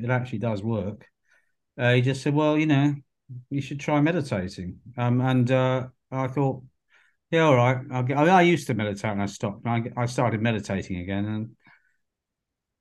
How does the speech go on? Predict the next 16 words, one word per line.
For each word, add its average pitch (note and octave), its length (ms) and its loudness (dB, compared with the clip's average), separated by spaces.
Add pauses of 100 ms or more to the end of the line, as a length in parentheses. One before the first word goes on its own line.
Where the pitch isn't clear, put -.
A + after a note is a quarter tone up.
Bob's C#3 200 2
your B2+ 120 4
uncle. D3 520 0
I've D3 160 0
been D3+ 160 2
fine D#3+ 280 2
ever D#3+ 120 -2
since. - 440 -4
You C#3+ 80 2
know, C3 80 2
I B2+ 140 4
mean, C3 220 4
just C3+ 220 -2
by C3+ 140 2
sitting B2+ 400 0
still A#2+ 640 2